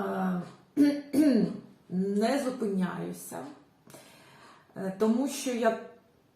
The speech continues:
знаю, що якщо зараз, е, я здамся, то буде ще гірше. Ми це вже проходили.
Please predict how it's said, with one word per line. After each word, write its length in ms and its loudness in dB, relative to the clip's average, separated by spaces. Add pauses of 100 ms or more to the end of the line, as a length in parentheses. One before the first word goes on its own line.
(120)
знаю, 560 2
що 840 2
якщо 800 2
зараз, 480 0 (140)
е, 340 -8
я 160 0
здамся, 520 0
то 200 -4
буде 380 -2
ще 260 -6
гірше. 800 -6 (480)
Ми 240 -2
це 160 -6
вже 200 -12
проходили. 1080 -8